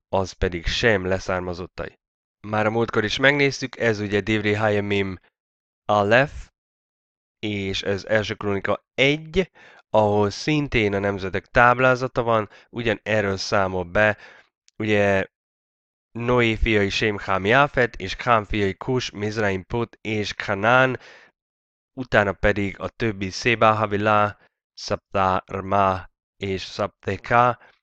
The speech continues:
Rama leszármazottai Séba és Dédán,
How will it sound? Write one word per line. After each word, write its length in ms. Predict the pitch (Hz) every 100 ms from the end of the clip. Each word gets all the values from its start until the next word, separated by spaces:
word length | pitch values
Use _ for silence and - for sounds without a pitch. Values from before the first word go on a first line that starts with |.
| _ _ -
Rama 480 | 104 117 117 113 -
leszármazottai 1000 | 110 104 107 95 92 92 - 95 90 90
Séba 480 | - - 104 92 92
és 220 | 90 85
Dédán, 580 | 104 110 107 104 101 95